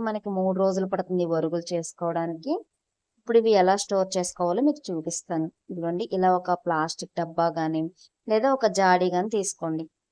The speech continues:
ఇలా తీసుకొని మనం చేసుకున్న ఈ ఒరుగులు మొత్తాన్ని కూడా ఇలా బాక్స్లో వేసేయండి. ఇలా వేసేసి మీరు బయట అయినా నిల్వ చేసుకోవచ్చు లేదా ఫ్రిడ్జ్లో అయినా పెట్టేయండి. మీకు సంవత్సరం పాటు చెక్కు చెదరవండి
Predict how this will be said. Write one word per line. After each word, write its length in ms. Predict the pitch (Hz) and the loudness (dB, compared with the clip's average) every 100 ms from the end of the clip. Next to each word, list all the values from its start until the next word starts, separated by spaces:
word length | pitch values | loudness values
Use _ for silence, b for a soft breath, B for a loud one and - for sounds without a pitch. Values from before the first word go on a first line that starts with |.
| _ - 175 | _ -10 -2
ఇలా 140 | 190 190 | -2 -2
తీసుకొని 500 | 170 - - 170 165 160 | -6 -6 -8 -4 -4 -4
మనం 160 | 180 202 - | -4 -4 -4
చేసుకున్న 420 | 190 185 - 190 190 180 | -4 -4 -8 -4 -2 -2
ఈ 40 | 165 | -2
ఒరుగులు 280 | 160 160 170 165 | -2 -2 -4 -4
మొత్తాన్ని 480 | 160 - 165 160 160 165 | -6 -4 -4 -4 -8 -6
కూడా 200 | 160 269 - 180 | -2 -2 -2 0
ఇలా 120 | 180 170 | 0 0
బాక్స్లో 420 | 160 160 - 165 160 | -2 -2 -4 -2 -2
వేసేయండి. 480 | 156 165 156 156 175 _ _ _ _ _ _ - 185 | -4 -4 -6 -6 -8 _ _ _ _ _ _ -6 0
ఇలా 120 | 202 185 | 2 4
వేసేసి 520 | 175 180 170 - 170 160 _ _ _ _ - 202 | 2 2 -4 -4 -6 -8 _ _ _ _ -10 -4
మీరు 200 | 190 190 180 | -2 0 0
బయట 260 | 165 170 180 | 0 0 0
అయినా 180 | 180 175 | 0 0
నిల్వ 180 | 175 175 175 | 2 0 0
చేసుకోవచ్చు 520 | 180 - - 175 - 233 | -4 -4 -2 -2 -2 0
లేదా 240 | 190 185 269 427 _ _ _ _ | 2 4 2 0 _ _ _ _
ఫ్రిడ్జ్లో 320 | 240 214 196 196 | -2 0 0 2
అయినా 160 | 202 226 | 2 0
పెట్టేయండి. 520 | 202 - 180 170 151 156 _ _ _ - | -2 0 -2 0 -6 -8 _ _ _ -8
మీకు 180 | 190 185 185 | -8 -4 -4
సంవత్సరం 460 | 170 170 185 180 175 | -2 -4 -2 -2 -2
పాటు 260 | 170 170 226 285 190 | -4 -2 -4 -4 -6
చెక్కు 260 | - 175 185 | -8 -8 -4
చెదరవండి 560 | 175 170 165 165 170 | -4 -2 -4 -2 -4